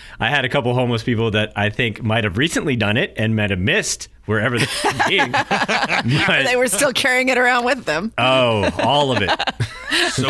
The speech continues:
Speaker 3: what, what do you guys think during our difficult times that we're all going through now? And, you know, I feel like we're,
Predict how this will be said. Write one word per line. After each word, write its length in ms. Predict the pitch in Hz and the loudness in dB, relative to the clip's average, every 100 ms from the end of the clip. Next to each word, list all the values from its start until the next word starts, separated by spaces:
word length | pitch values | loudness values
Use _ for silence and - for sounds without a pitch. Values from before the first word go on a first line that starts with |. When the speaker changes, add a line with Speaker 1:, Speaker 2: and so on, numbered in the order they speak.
| 233 | 0
Speaker 3:
what, 580 | 143 - 285 - - - | -2 -2 -2 -2 -6 -6
what 160 | 143 170 | -2 0
do 60 | 180 | 0
you 220 | 175 165 | 0 0
guys 320 | 147 135 - | 0 -2 -2
think 320 | - 123 117 - - - 104 | -2 -2 -2 -6 -20 -20 -4
during 360 | 135 147 151 | 0 2 0
our 160 | 131 123 | 0 0
difficult 560 | 117 147 143 139 127 - | 0 -2 -2 -4 -6 -4
times 540 | 123 113 110 107 98 | -2 0 0 -2 -2
that 120 | 110 | -4
we're 200 | 101 107 | -2 0
all 200 | 98 107 | 2 0
going 320 | 107 101 104 98 | 0 0 0 0
through 220 | 107 101 | -2 -2
now? 300 | 98 95 98 | 0 0 0
And, 320 | 95 92 135 160 | -2 -4 -8 -6
you 100 | 214 | -2
know, 100 | 226 | 0
I 120 | 254 | 0
feel 220 | - 220 | -2 0
like 180 | 175 131 | 0 0
we're, 160 | 127 | -4